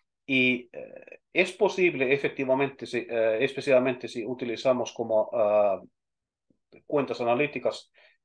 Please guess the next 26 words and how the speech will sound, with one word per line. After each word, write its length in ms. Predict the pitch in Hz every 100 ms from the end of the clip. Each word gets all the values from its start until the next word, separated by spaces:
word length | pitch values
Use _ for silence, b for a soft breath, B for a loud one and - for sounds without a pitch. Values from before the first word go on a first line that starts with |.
| _
y 360 | 123 113 110
las 180 | 120 -
etiquetas 720 | 139 139 123 120 - 110 - - -
o 120 | -
tags 460 | 131 123 - - -
de 100 | 104
Odoo. 380 | 98 95 - - _ - B B B
Pero 460 | - 170 175 165 -
hay 180 | 151 151
una, 180 | 147 135
eh, 240 | 127 120
un 200 | 123 147
módulo 400 | 151 156 131 120
excelente, 720 | 143 - 135 139 139 135 - - _
eh, 200 | 127 117
se 140 | - 123
llama 240 | 120 120
Browsing 480 | 131 131 117 131 110
for 140 | 117
Automated 460 | 135 123 120 110 104
Stock 420 | - - 143 -
Landed 320 | 135 135 113 -
Cost 280 | 110 -
Calculation 680 | - 135 135 117 107 - 113 B B B B -
y 320 | 123 113 110
cuaren-, 340 | 131 123 110